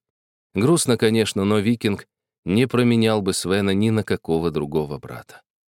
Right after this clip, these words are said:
"Эллиот тоже очень любит ваши альбомы", — сказала Юсефин. "Если они будут валяться просто так, то мы лучше заберем их себе".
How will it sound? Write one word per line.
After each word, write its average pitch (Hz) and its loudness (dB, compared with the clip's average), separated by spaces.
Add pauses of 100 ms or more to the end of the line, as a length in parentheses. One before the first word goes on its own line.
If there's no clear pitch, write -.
(580)
"Эллиот 143 4 (300)
тоже 139 4
очень 131 2
любит 131 2
ваши 117 2
альбомы", — 95 0 (140)
сказала 90 2
Юсефин. 85 -2 (380)
"Если 123 2
они 120 4
будут 117 0
валяться 117 2
просто 117 -2
так, 165 -2
то 131 2
мы 147 4
лучше 147 0
заберем 104 0
их 107 -6
себе". 71 -4